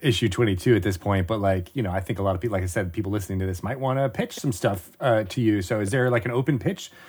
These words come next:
system, or are you still working kind of with, uh, internal networks?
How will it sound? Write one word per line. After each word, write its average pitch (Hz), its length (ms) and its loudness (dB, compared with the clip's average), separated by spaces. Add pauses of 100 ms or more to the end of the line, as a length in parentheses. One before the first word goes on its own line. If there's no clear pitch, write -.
(100)
system, 214 440 4
or 143 80 10
are 127 60 8
you 123 120 6
still 127 220 4
working 123 320 4
kind 120 180 2
of 107 140 2
with, 101 300 0
uh, 107 240 2
internal 117 260 2
networks? 104 520 -2